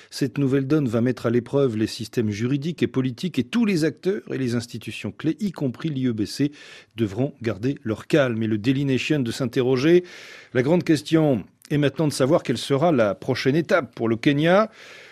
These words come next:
Uhuru Kenyatta sera-t-il déclaré président et assermenté ? Sera-t-il légitime,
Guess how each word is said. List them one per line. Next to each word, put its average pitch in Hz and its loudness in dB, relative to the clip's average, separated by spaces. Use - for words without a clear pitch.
Uhuru 170 4
Kenyatta 123 2
sera-t-il 117 -4
déclaré 98 -4
président 139 -4
et 104 0
assermenté ? 143 0
Sera-t-il 127 0
légitime, 180 0